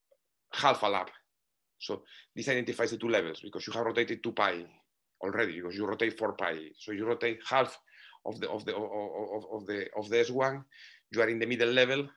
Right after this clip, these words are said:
and you have a non-trivial contact homomorphism. It's not, it's not identity. And somehow it's obviously, uh,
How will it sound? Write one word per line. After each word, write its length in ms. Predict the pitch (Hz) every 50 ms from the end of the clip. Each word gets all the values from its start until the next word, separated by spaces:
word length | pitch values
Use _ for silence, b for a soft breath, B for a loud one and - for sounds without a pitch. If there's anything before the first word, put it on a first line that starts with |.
| _ _ -
and 120 | 104 104 101
you 60 | 110
have 220 | - 127 117 -
a 60 | 113
non-trivial 500 | 113 117 120 120 117 131 127 120 113 110
contact 260 | 104 - 104 - 95 -
homomorphism. 280 | 98 101 95 90 -
It's 160 | 85 80 98
not, 120 | 101 101 101
it's 140 | 107 80 104
not 120 | 113 107
identity. 500 | 107 107 95 95 90 85 82 - - - _ _ b b b b b b b b _
And 240 | - 101 101 98 -
somehow 480 | - 123 117 - - 123 127 120 127 120
it's 160 | 98 113 -
obviously, 480 | 123 117 113 120 117 120 123 113 101 - - - - - _ _ _ _ _ - 104 95 - _ _ _ _ _ _ _ _ _ _ _ _ _ _ _ _ _ _ _ _ _ _ _ _ _ _ _ _ _ 65 64 87
uh, 220 | 104 107 104 95